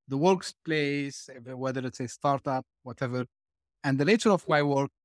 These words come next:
requires from me to be as much as perfectionist as possible. So how we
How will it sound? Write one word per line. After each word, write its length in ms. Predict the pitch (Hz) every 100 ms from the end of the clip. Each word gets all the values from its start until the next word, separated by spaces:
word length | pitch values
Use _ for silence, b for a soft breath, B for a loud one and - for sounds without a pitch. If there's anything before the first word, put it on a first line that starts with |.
| _ _ _
requires 460 | 139 147 175 196 233
from 260 | - 180 165
me 240 | 156 151
to 140 | -
be 280 | 151 156 160 -
as 240 | 208 233
much 260 | 202 185 370
as 200 | 151 151
perfectionist 640 | 156 147 - - 143 143 -
as 140 | 165 -
possible. 440 | 214 - 147 104 98 _ _ _
So 200 | - 175
how 240 | 147 180 233
we 240 | 240 220